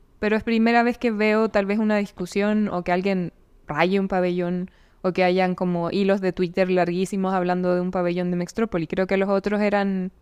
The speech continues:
parte de otro de los pabellones que sí, o sea, como tú dices, son objetos que no quiere decir que esté mal,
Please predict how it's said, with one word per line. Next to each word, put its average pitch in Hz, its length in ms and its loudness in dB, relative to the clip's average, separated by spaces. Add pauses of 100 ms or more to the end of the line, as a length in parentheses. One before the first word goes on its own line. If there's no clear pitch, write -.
(1080)
parte 247 320 2
de 226 200 4
otro 233 260 0
de 240 80 2
los 226 80 -2
pabellones 226 500 2
que 226 120 -4
sí, 226 420 0
o 190 140 -4
sea, 202 120 -2
como 202 160 0
tú 208 100 -2
dices, 208 240 0
son 214 120 0
objetos 214 400 0
que 175 220 -2
no 185 260 0
quiere 190 300 2
decir 185 240 0
que 185 80 -6
esté 202 160 -2
mal, 240 280 2